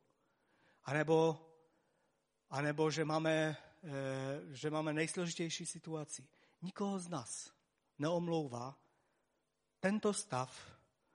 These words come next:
od toho, abychom zaujali správný postoj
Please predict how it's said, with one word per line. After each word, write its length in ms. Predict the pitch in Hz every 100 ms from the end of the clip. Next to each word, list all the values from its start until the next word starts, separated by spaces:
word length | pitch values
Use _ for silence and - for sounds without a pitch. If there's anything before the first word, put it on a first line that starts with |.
| _
od 220 | 160 - -
toho, 380 | 180 156 175
abychom 520 | 139 143 - 139 139 180
zaujali 680 | 143 160 175 190 175 165 165
správný 520 | - 147 147 147 151
postoj 540 | 147 131 - 120 127